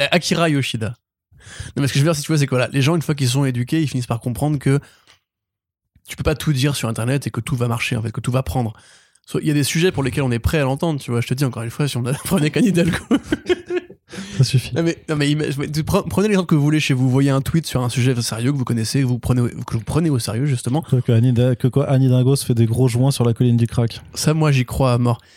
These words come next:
Speaker 1: <laughs> Mais que du coup, voilà, vous voyez le truc passer, vous dites, ah, ça, c'est le Gorafi, ça, c'est une connerie, vous allez interroger l'info et vous voyez qu'elle est pas vraie, en fait.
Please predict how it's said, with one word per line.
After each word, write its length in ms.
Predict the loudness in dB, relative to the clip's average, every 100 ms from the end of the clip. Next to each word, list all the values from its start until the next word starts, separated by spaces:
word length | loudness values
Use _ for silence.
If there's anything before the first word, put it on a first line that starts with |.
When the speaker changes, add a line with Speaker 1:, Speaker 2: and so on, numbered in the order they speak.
| 0
Speaker 1:
<laughs> 180 | 2 4
Mais 220 | 4 2
que 100 | 2
du 120 | 0
coup, 140 | 2 2
voilà, 180 | 4 4
vous 100 | 4
voyez 160 | 2
le 60 | 2
truc 160 | 0
passer, 320 | 0 2 2 2
vous 160 | 0
dites, 180 | -4 -2
ah, 240 | 2 4 2
ça, 120 | 0
c'est 100 | 0
le 80 | 2
Gorafi, 480 | 4 4 2 0
ça, 100 | 0
c'est 120 | -2 -4
une 60 |
connerie, 340 | -2 0 2 0
vous 160 | 0
allez 180 | -2 -2
interroger 420 | -4 -2 -2 0 0
l'info 280 | 0 0
et 40 | 0
vous 100 | 0
voyez 240 | 0 0
qu'elle 160 | 0 -4
est 60 |
pas 180 | -2 -2
vraie, 200 | 0 0
en 100 | 0
fait. 160 | -2